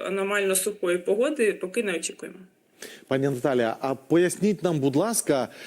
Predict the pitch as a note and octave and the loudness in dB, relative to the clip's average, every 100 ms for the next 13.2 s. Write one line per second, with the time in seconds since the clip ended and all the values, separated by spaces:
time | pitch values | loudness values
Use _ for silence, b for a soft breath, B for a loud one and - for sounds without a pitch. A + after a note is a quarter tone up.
0 | B B F#3+ F#3 D#3+ C3+ D#3+ A3 G#3 C3 | B B 4 4 2 2 2 2 2 2
1 | B3 C4 G3 - - C3+ D#3+ D#3+ C3+ C3 | 2 2 2 0 2 4 4 4 4 4
2 | B2 C3+ C3+ D3 G#3 F3 C3+ A2+ A2+ A#2 | 2 2 2 4 4 2 2 2 0 -2
3 | - C3 - D3+ C#3+ - G#2 F2+ F#2 - | -2 0 2 4 4 0 -4 -4 -4 0
4 | B2+ D#3 D#3+ D3 B B B B D#3+ - | 2 2 0 -2 B B B B -2 2
5 | G#3 G#3+ F#3 C#3 - A#2+ A#2 - B2+ C3 | 2 4 4 2 2 0 0 2 0 2
6 | A2+ A#2+ - A2+ A2+ A2+ F#2 F2+ D#2+ - | 0 0 0 -2 0 0 -2 -6 -12 -16
7 | _ _ _ _ _ _ _ _ _ _ | _ _ _ _ _ _ _ _ _ _
8 | _ B3+ E4+ E4 D#4+ F4 G4+ G4+ - C4+ | _ 0 2 4 2 2 2 4 4 2
9 | B3+ C#4+ C4+ C#4 C#4+ D4 C#4 B3+ B3 B3 | 0 0 0 0 -2 -2 -2 0 0 0
10 | A#3+ B3+ D#4 A3+ C4+ C#4 B3 A3+ G#3+ G#3+ | 0 0 0 2 2 0 -2 0 0 0
11 | B3 A3 G3 F3+ F#3+ F3 F#3 F#3 E3+ - | -2 0 2 2 0 0 0 0 0 0
12 | D#3+ E3+ G3 F#3+ F3+ E3+ F#3 A3+ E4+ C#4+ | 0 0 -2 -4 -6 -4 -2 2 2 2
13 | B3+ | 0